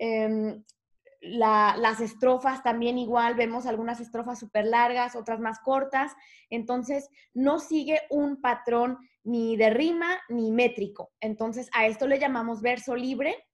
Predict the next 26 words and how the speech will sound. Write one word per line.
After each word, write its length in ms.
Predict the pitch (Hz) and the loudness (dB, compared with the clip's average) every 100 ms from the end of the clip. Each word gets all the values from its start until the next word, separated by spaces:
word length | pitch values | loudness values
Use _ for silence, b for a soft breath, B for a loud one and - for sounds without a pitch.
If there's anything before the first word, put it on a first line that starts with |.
| B B B - | B B B -6
Y 460 | 277 277 277 269 277 | 0 2 2 0 0
muchas 380 | 285 294 392 330 | 0 0 -2 0
veces 320 | 359 370 370 _ | 0 0 -4 _
se 260 | - 277 | -2 0
usa 300 | 277 302 320 | 0 -2 -2
el 80 | 302 | 0
verso 320 | 277 277 302 | 0 0 0
libre, 460 | 285 254 233 277 403 - | -2 -2 -2 -4 -6 -12
especialmente 960 | 220 220 226 269 269 269 262 262 285 - | -12 -8 -2 2 2 2 0 -4 -6 0
cuando 540 | 269 247 254 269 - b b b _ | 2 2 2 -2 -4 b b b _
combina, 560 | 294 294 285 277 277 285 | 0 2 2 2 0 0
se 140 | 254 | 2
alinea 500 | 208 233 247 254 254 - | 4 2 0 -2 -2 0
con 180 | 240 220 | 2 2
el 240 | 208 - | -2 4
tema, 420 | 233 226 208 190 220 | 6 6 0 -2 -2
el 160 | 208 | -2
mensaje. 560 | 202 190 - 196 190 196 | -2 -4 -2 -2 -2 -2
Y 60 | |
vamos 280 | 190 214 226 | 0 -2 -2
a 60 | 220 | -2
ver 180 | 220 220 | -2 -2
que 80 | |
en 80 | 233 | -4
este 240 | 226 233 233 | -6 -6 -6
mensaje 720 | 196 196 214 220 - 226 | -6 -4 -2 -2 -4 -8